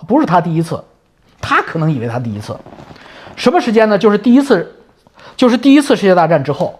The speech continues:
一九一八年第一次世界大战之后，第二次世界大战之前，那个世界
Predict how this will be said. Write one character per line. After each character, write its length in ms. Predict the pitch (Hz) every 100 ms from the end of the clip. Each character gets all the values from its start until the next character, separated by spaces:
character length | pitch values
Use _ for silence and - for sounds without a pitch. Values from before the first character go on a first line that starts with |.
| _
一 100 | -
九 120 | 247 208
一 100 | 220
八 140 | 240
年 180 | 196 180
第 100 | 214
一 80 | 226
次 160 | 220
世 120 | 175
界 100 | 180
大 160 | 170 156
战 160 | 147 139
之 80 |
后， 180 | 165 170 - - -
第 140 | - 262
二 280 | - 311 208
次 200 | - 170
世 140 | -
界 160 | 208 190
大 160 | 185
战 240 | 139 180 143
之 140 | 240
前， 340 | 226 131 135 196
那 100 | 247
个 60 | 170
世 180 | -
界 180 | 160 139